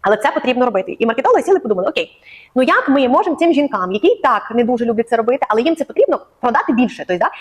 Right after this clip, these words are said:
як ми можемо, мовно, чуть, може, більше цінник поставити і виділитися на основі того, е, на основі там своїх конкурентів? І зрозуміло, що через маркетинг. В принципі, найбільша кількість грошей на, в будь-якій компанії йде саме на маркетинг.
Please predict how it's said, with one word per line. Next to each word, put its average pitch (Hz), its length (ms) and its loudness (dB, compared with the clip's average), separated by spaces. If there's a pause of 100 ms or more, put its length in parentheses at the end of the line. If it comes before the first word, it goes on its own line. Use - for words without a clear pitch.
(140)
як 349 140 0
ми 311 60 0
можемо, 285 240 2
мовно, 285 160 2
чуть, 262 180 -4
може, 240 140 0
більше 185 200 -4
цінник 208 380 -2
поставити 370 400 -2 (220)
і 285 100 2
виділитися 294 540 2
на 277 200 2
основі 226 420 -2
того, 359 340 2
е, 220 380 4
на 220 240 0
основі 311 240 0
там - 100 -4
своїх 277 200 -2
конкурентів? 214 400 -8 (280)
І 202 60 -6
зрозуміло, 240 320 2
що - 80 -10
через 427 160 0
маркетинг. - 420 -4 (140)
В - 20 -16
принципі, 311 300 -2
найбільша 226 220 -2
кількість 214 240 -4
грошей 220 200 -2
на, 196 180 0 (160)
в 196 160 -2
будь-якій 214 260 -2
компанії 466 240 0
йде 208 100 0
саме 294 140 -2
на 285 80 0
маркетинг. 175 320 -6